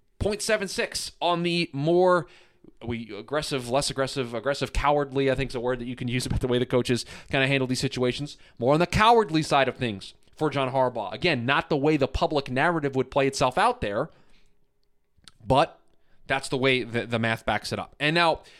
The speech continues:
the bottom of the list, very heavily skewed, uh, towards some A F C teams. I don't think it should surprise you that Bill Belichick, thirty-first on this list, uh, at point four nine, six out of a hundred and nine, uh, attempts.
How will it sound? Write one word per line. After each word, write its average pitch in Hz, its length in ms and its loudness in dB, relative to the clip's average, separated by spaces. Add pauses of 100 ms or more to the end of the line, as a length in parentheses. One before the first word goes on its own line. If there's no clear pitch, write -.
(300)
the - 100 -2
bottom 226 300 4
of 208 80 0
the 202 60 2
list, 185 420 -2 (180)
very 165 480 2
heavily 160 320 -2
skewed, 139 560 -2
uh, 123 140 0
towards 131 300 -4
some 123 120 -10
A 139 140 0
F 127 80 0
C 127 160 -4
teams. 120 400 -4 (180)
I 127 120 0
don't 147 120 0
think 139 140 -8
it 131 80 -12
should 131 80 -12
surprise 131 320 -8
you 117 60 -16
that 113 100 -10
Bill 123 140 -6
Belichick, 120 360 -6
thirty-first 123 640 -8
on 113 160 -8
this 117 180 -8
list, 113 300 -6 (260)
uh, 107 260 -2
at - 140 -8
point 135 260 -4
four 127 280 -6
nine, 120 320 -2
six - 320 -10
out 117 100 0
of 110 60 -4
a 104 80 -4
hundred 123 280 -10
and 110 140 -14
nine, 117 320 -10 (300)
uh, 107 180 -10
attempts. 123 460 -8